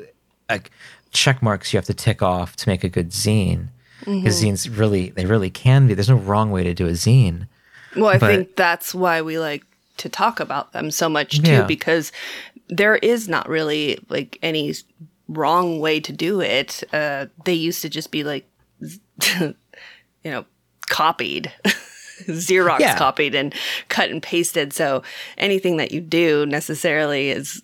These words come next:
Speaker 2: gonna be fine. Uh, and it's more about, obviously, just, you know, the, the advertisement for the people and to kind of just connect the, the community together. Um,
Speaker 1: Yeah.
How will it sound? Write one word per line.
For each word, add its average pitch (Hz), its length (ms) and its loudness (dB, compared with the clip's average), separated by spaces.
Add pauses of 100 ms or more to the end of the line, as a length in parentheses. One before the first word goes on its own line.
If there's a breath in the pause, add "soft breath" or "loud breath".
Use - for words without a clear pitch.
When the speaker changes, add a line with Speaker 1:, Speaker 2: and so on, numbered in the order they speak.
Speaker 2:
gonna 165 220 0
be 139 240 -4
fine. 160 840 0 (100)
Uh, 143 500 -2 (500)
and 170 320 0
it's 190 220 0
more 180 400 4
about, 147 720 0 (560 soft breath)
obviously, 151 840 0 (360)
just, - 420 -2
you 170 140 -2
know, 160 80 -2
the, 160 220 0
the 175 260 0
advertisement 160 640 0
for 175 100 0
the 175 80 2
people 160 560 0
and 151 520 -8
to 156 360 0
kind 151 260 -4
of 147 180 -4 (720 loud breath)
just - 200 0
connect 202 340 2
the, 156 420 4 (120)
the 190 120 0
community 185 540 2
together. 294 600 0 (300)
Um, 165 400 4
Speaker 1:
Yeah. 104 240 4